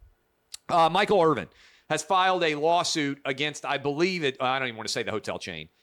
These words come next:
'cause I'm not sure which hotel chain it is. But he was out in Florida, uh, sorry, out in Arizona,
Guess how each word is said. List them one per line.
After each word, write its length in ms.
'cause 100
I'm 80
not 200
sure 160
which 160
hotel 260
chain 260
it 100
is. 200
But 100
he 120
was 200
out 360
in 200
Florida, 580
uh, 260
sorry, 320
out 200
in 100
Arizona, 800